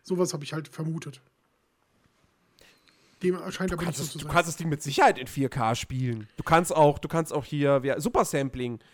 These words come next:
Speaker 2: anschmeißen.
Speaker 1: Nee, wir reden aneinander
Speaker 2: Ähm,
Speaker 1: vorbei. Wir reden aneinander vorbei.
Speaker 2: Okay. Egal, also auf jeden Fall, nein, es sieht jetzt nicht deut-, besser aus als, als in der Beta.
Speaker 1: Okay.
Speaker 2: Äh, es ist vielleicht noch mal ein bisschen performanter.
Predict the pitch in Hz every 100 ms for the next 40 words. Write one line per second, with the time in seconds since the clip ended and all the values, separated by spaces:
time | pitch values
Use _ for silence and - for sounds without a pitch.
0 | _ - 151 151 139 208 240 233 202 220
1 | 214 196 196 147 131 127 165 135 - _
2 | _ 180 165 147 165 202 190 170 - 170
3 | 160 156 143 147 127 - _ - 147 107
4 | _ _ _ _ _ _ _ - 196 170
5 | 147 185 220 202 240 220 208 - - 165
6 | 202 180 175 202 185 - 196 - - 170
7 | 170 175 170 147 156 - - 143 143 -
8 | - 127 131 131 127 143 196 127 143 220
9 | 190 196 - 135 135 139 - 214 - 175
10 | 170 175 160 151 - 147 135 117 107 147
11 | 139